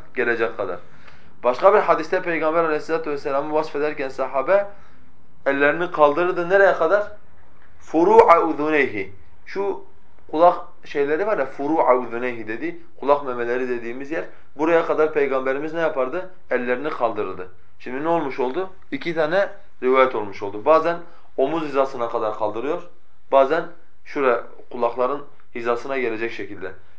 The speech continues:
Peygamber aleyhissalatu vesselam kaldırıyor. Bazı alimler bu ikisinin arasını cem etmek istemişler. Mesela İmam Şafii gibi.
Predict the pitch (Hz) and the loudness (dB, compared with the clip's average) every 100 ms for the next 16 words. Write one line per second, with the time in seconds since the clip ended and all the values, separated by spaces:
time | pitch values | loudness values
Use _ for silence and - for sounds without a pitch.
0 | - 107 107 107 110 101 98 110 107 104 | -8 -4 -4 -4 -4 -6 -6 -8 -8 -8
1 | 135 135 120 107 101 95 - - - - | -8 -10 -10 -10 -8 -8 -8 -10 -10 -10
2 | - - 180 214 190 175 180 196 208 190 | -10 8 8 10 6 4 4 0 -2 -2
3 | 190 - 185 175 156 185 185 147 151 131 | -4 -4 0 0 0 -2 -6 0 0 0
4 | 104 98 - 95 87 90 85 - 139 139 | -2 -8 -8 -10 -10 -10 -10 -8 -6 -4
5 | 143 143 131 139 139 131 110 113 104 92 | -2 -4 -2 -4 -4 -2 -2 -2 -6 -6
6 | 87 | -8